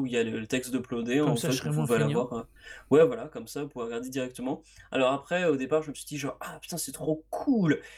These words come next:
Speaker 1: Et j'ai regardé qui est-ce qui fais-, fournissait, euh, la, la fonctionnalité, euh, pour le texte, et j'ai regardé, euh, le, le crédit,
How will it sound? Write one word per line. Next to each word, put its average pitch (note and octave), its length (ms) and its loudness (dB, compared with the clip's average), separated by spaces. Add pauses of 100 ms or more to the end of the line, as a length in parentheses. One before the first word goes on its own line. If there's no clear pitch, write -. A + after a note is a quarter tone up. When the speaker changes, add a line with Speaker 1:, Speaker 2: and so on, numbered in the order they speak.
(200)
Speaker 1:
Et C3+ 60 -4
j'ai B2+ 120 4
regardé D3+ 320 2
qui - 180 -8
est-ce D#3+ 140 -6
qui C#3+ 180 -2
fais-, C3 140 -4
fournissait, C#3+ 680 2
euh, A#2+ 280 4
la, A#2 200 -4
la A#2 160 -4
fonctionnalité, C3+ 800 0
euh, A#2 160 2
pour A#2+ 160 -8
le A#2 100 -2
texte, - 420 -2
et B2 140 -2
j'ai A#2+ 100 2
regardé, B2+ 460 2
euh, C3 140 0
le, A#2 120 -2
le B2+ 120 -6
crédit, B2+ 480 -4